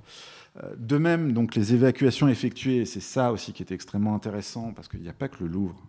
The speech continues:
qui a caché ses collections. Euh, dans un certain nombre de musées de province, euh, comme à Montpellier, donc là, vous voyez les procès-verbaux de la commission du musée Fabre,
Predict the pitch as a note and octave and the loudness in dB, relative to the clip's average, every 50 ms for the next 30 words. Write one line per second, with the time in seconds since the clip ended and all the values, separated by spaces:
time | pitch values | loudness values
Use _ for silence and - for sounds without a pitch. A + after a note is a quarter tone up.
0 | _ _ - - - - - _ _ F2+ - - D#2 - - - F#2 - G2+ - | _ _ -20 -20 -20 -20 -20 _ _ -18 -14 -12 -12 -12 -10 -12 -10 -10 -10 -10
1 | - E2+ F2+ - - - - - - - - - - - - - - - - - | -10 -12 -14 -14 -18 -18 -18 -18 -18 -16 -16 -16 -16 -14 -16 -16 -16 -12 -8 -2
2 | G2 A2+ A#2 G#2 G#2+ A#2 A#2 C3+ C3 D3+ D3+ C3+ A2+ G#2+ A2 A2+ A2+ A2+ C3+ B2 | 0 2 2 2 0 0 0 2 4 4 6 6 6 6 6 6 6 6 4 4
3 | - - - G#2 F#2+ G2+ A#2 C#3+ F3 G3 G3 - - - - - - G2+ G2 F#2+ | 2 0 -2 0 2 4 4 4 4 4 2 0 -4 -10 -10 -6 -4 -2 0 0
4 | F#2 F#2 F#2 - - A2 G#2 G#2+ A2 A#2+ C3 C3 A#2+ B2 A2+ G#2+ G#2 G#2 A2 A#2+ | 0 -2 0 0 4 6 8 8 10 10 10 8 8 6 4 4 4 4 6 4
5 | D#3 G3 F#3+ - - - - - - - F2+ F2+ F#2 E2+ - G#2+ G#2 G2 F#2+ F#2 | 4 4 0 -6 -16 -20 -18 -16 -12 -10 -8 -8 -6 -2 0 0 0 2 0 2
6 | F2+ F#2+ F#2 F#2+ G2 G2+ G2 F2 E2 E2 D#2+ D#2+ D#2 - - - A2 - B2 A2 | 2 2 2 4 2 2 2 0 0 0 0 -2 -4 -4 -4 -4 0 2 2 4
7 | G2+ A2 G#2 G2 G#2+ A2 A#2 A#2 G#2+ G2 E2+ F2 E2+ E2 D#2+ D#2 D#2+ E2 E2 F2 | 4 4 4 4 6 6 6 6 4 2 0 0 0 2 2 2 0 0 0 0
8 | F2 F2+ E2+ E2 E2 F2 F2 F#2 - - A2 G#2+ G#2+ - - C3 B2 G#2+ F#2 F#2+ | 0 0 -2 -2 -2 -2 -2 -4 0 2 4 4 4 4 4 4 4 6 6 4
9 | F#2+ F2+ F#2 F2 E2+ - - G#2+ G#2+ G#2 G2 D#2+ D2+ | 2 2 0 -2 -4 -2 2 4 4 4 2 -2 -6